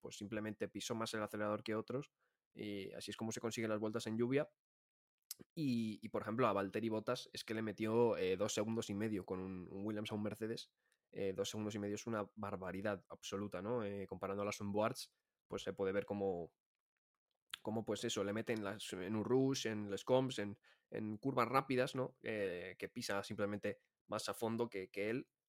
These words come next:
Así que, bueno, George Russell, eh, una vuelta absolutamente legendaria, creo. O sea, creo que nadie se lo, se lo esperaba en el momento que, que la dio. Eh, así que, bueno, si queréis,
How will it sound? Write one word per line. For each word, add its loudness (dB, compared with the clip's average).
Así -6
que, 0
bueno, 4
George 2
Russell, 2
eh, 2
una 0
vuelta 2
absolutamente -2
legendaria, -2
creo. -2
O -20
sea, -2
creo 0
que -2
nadie 0
se 0
lo, 2
se -4
lo 2
esperaba 0
en 0
el 0
momento -2
que, -4
que -2
la 2
dio. 0
Eh, 2
así -4
que, 2
bueno, 2
si -4
queréis, 0